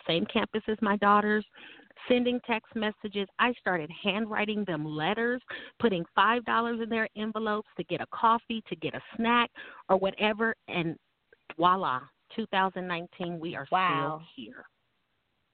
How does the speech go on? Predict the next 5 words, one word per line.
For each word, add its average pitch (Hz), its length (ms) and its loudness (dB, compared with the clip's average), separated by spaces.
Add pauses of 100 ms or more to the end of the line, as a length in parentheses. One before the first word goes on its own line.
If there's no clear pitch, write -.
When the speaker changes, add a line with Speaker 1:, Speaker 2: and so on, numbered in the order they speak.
(960)
Speaker 1:
Yes, 147 200 0 (340)
and 156 240 2
have 165 240 2 (120)
impacted 190 720 -2
now. 160 480 0